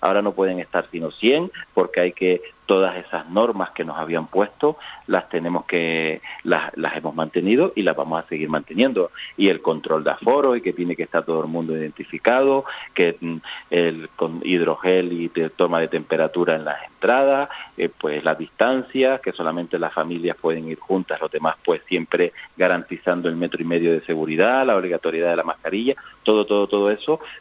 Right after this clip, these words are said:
pues lo, lo estamos haciendo y lo seguiremos haciendo. Ya nos estamos encontrando con algún problema de que los actos se nos están agotando, pero es lo que tenemos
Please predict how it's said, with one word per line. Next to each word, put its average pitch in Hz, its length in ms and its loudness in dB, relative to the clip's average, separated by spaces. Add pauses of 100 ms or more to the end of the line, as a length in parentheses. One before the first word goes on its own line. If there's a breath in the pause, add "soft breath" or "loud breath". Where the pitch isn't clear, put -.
(140)
pues 92 240 4
lo, 85 320 -2
lo 85 260 2
estamos 78 420 -4
haciendo 104 360 0
y 147 40 2
lo 156 100 4
seguiremos 85 500 -2
haciendo. 156 420 2 (340 loud breath)
Ya 98 360 4
nos 139 200 -4
estamos 123 320 -2
encontrando 101 600 0
con 92 180 2
algún 87 300 -2
problema 87 560 2 (240 loud breath)
de 101 160 2
que 92 140 2
los 87 200 0 (160)
actos 98 440 0
se 92 80 0
nos 82 120 -6
están 85 300 -2
agotando, 113 540 0
pero 80 340 0
es 76 80 -6
lo 90 160 -2
que 82 80 -6
tenemos 196 520 2